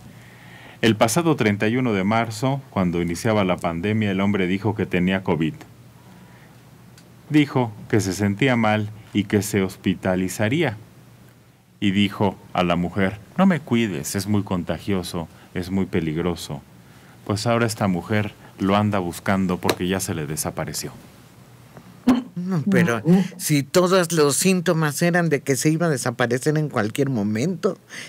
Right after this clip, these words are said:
Speaker 2: ella que le creyó tanta mentira que le contó.
Speaker 1: Pero ven, aprovechó la oportunidad de la pandemia para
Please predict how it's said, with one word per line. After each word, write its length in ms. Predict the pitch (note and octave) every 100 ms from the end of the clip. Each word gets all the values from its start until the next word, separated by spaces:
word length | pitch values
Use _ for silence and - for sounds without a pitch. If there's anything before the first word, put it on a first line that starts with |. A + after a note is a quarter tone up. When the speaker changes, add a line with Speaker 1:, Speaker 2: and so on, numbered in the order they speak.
| -
Speaker 2:
ella 360 | C3+ D#3+ A3+
que 180 | A#3 E3+ -
le 240 | C#3 C3+
creyó 500 | C3 C#3 C3+ B2+ E3+
tanta 380 | F3+ F3+ F3+ F3
mentira 480 | D#3+ C3+ C3+ E3+ E3+
que 160 | E3
le 120 | B2 G#2+
contó. 540 | B2 A#2+ B2 E3 B3+ - - - - - - - - - - - - - -
Speaker 1:
Pero 220 | F#2 F#2
ven, 200 | G#2+ E3
aprovechó 520 | A#2+ G#2 G2+ G2 - B2
la 100 | B2
oportunidad 640 | A2 G2 G2+ F#2+ G2+ A2
de 100 | G#2+
la 180 | G#2 G#2+
pandemia 500 | G#2+ G#2 G#2 G2+ G2+
para 280 | G#2 F2